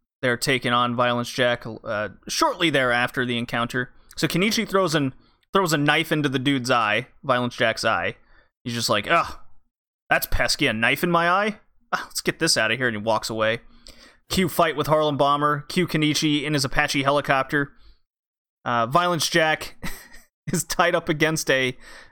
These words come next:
giant telephone pylon situation with a rope, and he's just holding <laughs> an Apache helicopter with one arm because Harlem Bomber had, uh, cut his arm off, or at least half of it.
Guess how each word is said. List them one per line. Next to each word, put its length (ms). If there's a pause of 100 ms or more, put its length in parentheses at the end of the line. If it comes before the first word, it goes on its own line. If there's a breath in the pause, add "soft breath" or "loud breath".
(180 loud breath)
giant 500 (360)
telephone 540
pylon 720 (500 soft breath)
situation 840
with 100
a 80
rope, 320
and 120
he's 140
just 200
holding 580 (200)
<laughs> 340
an 60 (180)
Apache 420
helicopter 720 (220 loud breath)
with 100
one 300
arm 360 (1300)
because 300
Harlem 340
Bomber 360
had, 280
uh, 300 (640)
cut 240
his 140
arm 220
off, 400 (1000)
or 180
at 80
least 380
half 260
of 120
it. 260